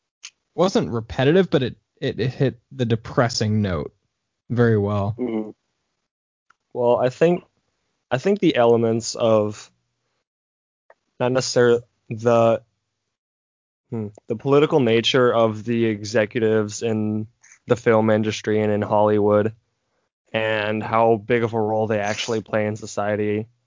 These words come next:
Speaker 3: I mean, I haven't seen Citizen Kane. I don't even know what it's entirely about. I just, I feel like that played a huge part, obviously, into the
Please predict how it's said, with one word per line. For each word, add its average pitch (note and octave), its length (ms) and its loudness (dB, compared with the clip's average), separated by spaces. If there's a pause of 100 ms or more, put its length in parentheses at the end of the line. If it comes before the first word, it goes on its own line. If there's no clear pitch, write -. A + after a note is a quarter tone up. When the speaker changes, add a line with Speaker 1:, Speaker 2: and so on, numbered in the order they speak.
(100)
Speaker 3:
I A#2+ 40 -6
mean, A2 120 0
I G#2+ 100 2
haven't G#2+ 200 0
seen G#2+ 280 -8
Citizen A2 320 -10
Kane. G#2+ 280 -6
I G#2+ 80 -6
don't G#2+ 200 0
even G#2 320 -6
know A2 200 0
what G#2+ 80 2
it's G2+ 140 -6
entirely G#2+ 460 -4
about. G#2+ 420 0 (640)
I A2 140 2
just, A2+ 380 0
I A#2 120 -4
feel C3+ 500 2
like A#2 260 2
that G#2+ 360 -4
played A2 300 -2
a G#2 60 -2
huge G#2+ 420 -8
part, G#2 280 -2
obviously, G#2 600 -6
into G#2+ 280 -6
the G#2 260 -4